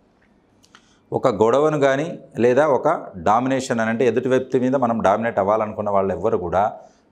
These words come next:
వాళ్ళు సౌత్ వైపు కూర్చొని ఎదురుగా నార్త్ వైపు మనుషులను కూర్చోబెట్టి మాట్లాడితే, అంటే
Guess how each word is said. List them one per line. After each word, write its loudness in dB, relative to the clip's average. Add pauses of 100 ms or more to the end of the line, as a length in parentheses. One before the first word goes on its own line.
వాళ్ళు 4
సౌత్ 2
వైపు 2
కూర్చొని -2
ఎదురుగా 2
నార్త్ 0
వైపు 0
మనుషులను 0
కూర్చోబెట్టి 0
మాట్లాడితే, 0
అంటే -2